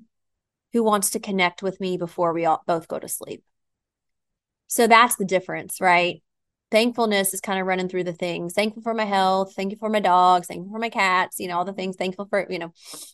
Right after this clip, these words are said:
all the things that we do. And then, or, like, what you might do before you eat a meal.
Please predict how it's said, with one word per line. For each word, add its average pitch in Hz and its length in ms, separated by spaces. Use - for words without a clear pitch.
all 196 320
the 214 80
things 220 220
that 220 60
we 226 60
do. 190 160
And 202 200
then, 202 360
or, 208 140
like, 185 160
what 190 140
you 190 80
might 196 140
do 202 100
before 202 260
you 208 300
eat 226 280
a 220 80
meal. 170 460